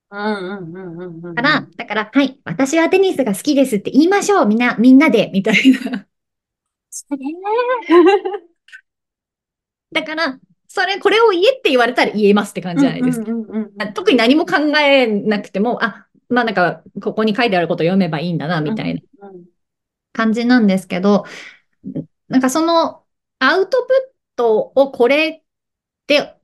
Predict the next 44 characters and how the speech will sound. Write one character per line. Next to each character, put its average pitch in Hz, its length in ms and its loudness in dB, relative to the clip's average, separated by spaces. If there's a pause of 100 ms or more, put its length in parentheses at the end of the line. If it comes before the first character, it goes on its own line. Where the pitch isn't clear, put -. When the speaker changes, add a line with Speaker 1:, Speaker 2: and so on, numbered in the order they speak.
Speaker 2:
ど 277 260 2
う 202 40 2
ぞ 208 300 -4
っ - 40 -20
て 165 100 -8
し-、 - 200 -14 (160)
や 220 160 2
り 311 100 4
す 403 140 -2
ぎ 494 240 0 (140)
て 190 100 4
る 160 120 0
ん 151 40 -2
で 135 80 -6
す 139 120 -10
ね。 196 260 -4 (640)
Speaker 1:
う 185 80 -10
ー 202 1300 -6
ん。 175 400 -10 (160)
Speaker 2:
な 285 160 2
の 262 140 4
で、 254 80 2
Speaker 1:
反 262 160 2
復 233 100 0
練 226 80 0
習 220 120 -8
が 175 80 -4
そ 220 120 -6
れ 226 100 2
ば 233 140 -2
か 233 120 0
り 160 120 -6
で 143 80 -8
す - 120 -18
ね、 196 100 -8
そ 170 160 -8
う - 100 -10
思 220 220 0
う - 20 -10
と 202 80 -2
ね。 214 40 2
Speaker 2:
う 202 40 4
ん - 0 -
う 196 80 2